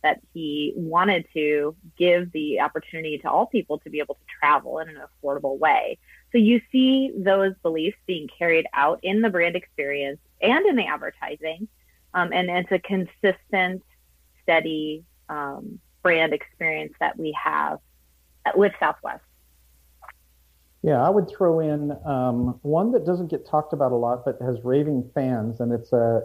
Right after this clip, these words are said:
Speaker 2: it's based in Texas, called Buc-ee's. And Buc-ee's is this, uh, they're a convenience store, truck stop, and they are phenomenal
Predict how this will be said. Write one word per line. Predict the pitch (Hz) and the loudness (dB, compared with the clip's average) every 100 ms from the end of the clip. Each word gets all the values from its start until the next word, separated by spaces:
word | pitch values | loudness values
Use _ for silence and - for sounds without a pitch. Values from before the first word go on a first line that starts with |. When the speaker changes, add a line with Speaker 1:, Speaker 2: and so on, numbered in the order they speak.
| - | -2
Speaker 2:
it's | 120 | -6
based | - 147 147 | 0 0 2
in | 151 123 | -2 0
Texas, | 147 - 139 - | 0 0 -2 -2
called | 139 107 101 | -2 -2 -2
Buc-ee's. | 131 123 113 92 - _ _ _ _ _ _ _ | -2 -2 -6 -12 -16 _ _ _ _ _ _ _
And | 135 120 117 113 | -8 -6 -4 2
Buc-ee's | 147 - 180 165 147 | 0 2 0 0 2
is | 135 123 - | 2 2 -4
this, | 139 127 - - | -6 -6 -8 -4
uh, | 123 113 | -2 0
they're | 120 117 | 0 0
a | |
convenience | 113 135 147 180 165 - | -2 0 4 4 2 -2
store, | 165 151 143 - | 0 0 0 0
truck | 143 - | -2 -2
stop, | - 143 139 135 - _ _ _ _ - | 0 4 4 2 -4 _ _ _ _ -4
and | 131 123 - _ | -2 -2 -6 _
they | 131 151 175 | 0 4 4
are | 143 131 123 123 - _ _ _ _ - - _ | 4 4 0 -2 -12 _ _ _ _ -20 -20 _
phenomenal | 151 135 143 165 175 143 127 | 0 2 2 2 2 2 2